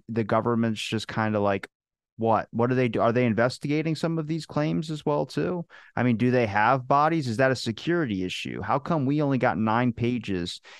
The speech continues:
in the U A P report back in January twenty twenty-one or twenty twenty-two, and every other country released over thousands of pages?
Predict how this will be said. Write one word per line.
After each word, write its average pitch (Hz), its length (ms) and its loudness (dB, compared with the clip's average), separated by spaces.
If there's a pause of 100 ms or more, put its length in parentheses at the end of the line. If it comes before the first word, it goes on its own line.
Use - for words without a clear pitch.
in 107 120 2
the 107 100 4
U 113 180 4
A 107 100 4
P 117 220 -2
report 92 520 -2 (300)
back 110 260 2
in 104 120 2
January 110 600 2
twenty 113 360 -2
twenty-one 110 500 0
or 107 80 0
twenty 110 300 -4
twenty-two, 123 600 -2 (240)
and 113 120 2
every 143 260 4
other 135 180 4
country 120 460 0
released 107 420 0
over 110 200 2
thousands 104 580 2
of 92 100 -6
pages? - 540 -8